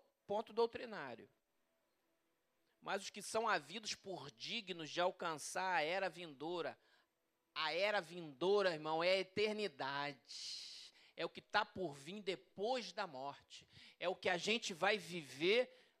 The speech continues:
depois desta vida nesse corpo. É a era vindoura. Ela existe, ela é eterna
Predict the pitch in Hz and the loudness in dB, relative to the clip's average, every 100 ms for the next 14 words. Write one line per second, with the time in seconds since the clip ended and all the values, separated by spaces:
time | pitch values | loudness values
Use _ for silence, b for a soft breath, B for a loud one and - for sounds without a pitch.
0 | _ - 214 220 - 240 277 - - 233 | _ 0 2 2 4 4 4 2 2 2
1 | 302 - - 269 202 220 277 254 247 269 | 2 0 6 6 6 2 4 6 6 4
2 | - 277 - 214 285 254 - 165 B B | 0 -6 4 8 8 6 -2 -8 B B
3 | 233 285 277 233 320 359 339 339 359 277 | 4 6 6 8 8 8 6 4 0 4
4 | 226 269 247 180 - 226 254 226 160 - | 8 10 8 4 4 6 8 8 4 0
5 | 226 359 392 - - 359 B B - 254 | 6 6 6 4 4 2 B B 4 6
6 | 277 254 233 208 _ 269 339 359 349 370 | 8 8 6 4 _ 8 10 10 8 8
7 | 349 | 6